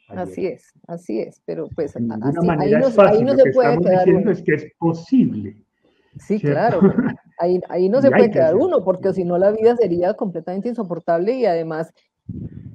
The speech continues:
Speaker 2: ¿qué sentido tendría la muerte de nuestro hijo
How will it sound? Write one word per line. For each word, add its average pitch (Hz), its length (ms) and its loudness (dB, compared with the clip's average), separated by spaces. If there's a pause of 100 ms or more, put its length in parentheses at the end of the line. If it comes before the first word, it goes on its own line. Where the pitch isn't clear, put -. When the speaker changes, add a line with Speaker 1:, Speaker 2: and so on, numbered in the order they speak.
(220)
Speaker 2:
¿qué 202 140 -2
sentido 226 600 2 (100)
tendría 190 480 2
la 226 140 2
muerte 185 300 -2
de 226 60 0
nuestro 175 300 -6
hijo 185 360 -6